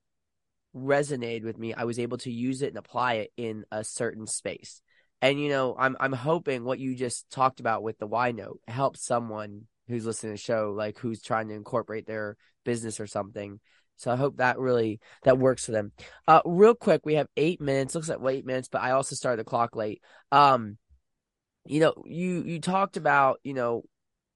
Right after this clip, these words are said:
when you got into the space and, you know, you, you got on the stage and stuff. Uh, what'd that feel like, you know, getting to go on the stage and realizing that you have a product that people are going to buy?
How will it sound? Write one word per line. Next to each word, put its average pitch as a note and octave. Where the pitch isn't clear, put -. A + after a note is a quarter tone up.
when C3
you B2
got B2
into C3
the A#2+
space A#2
and, A2+
you A2
know, G#2+
you, A2+
you A2+
got A2+
on A2+
the A2
stage A2+
and G#2+
stuff. G#2
Uh, C3+
what'd F#3
that A3+
feel D#3+
like, G2+
you B2+
know, A#2+
getting C#3
to C3
go A#2+
on B2
the A#2+
stage A#2
and G#2
realizing B2
that A#2
you B2
have B2+
a A2+
product A#2
that G#2+
people A2
are A#2
going A2
to A2+
buy? G#2+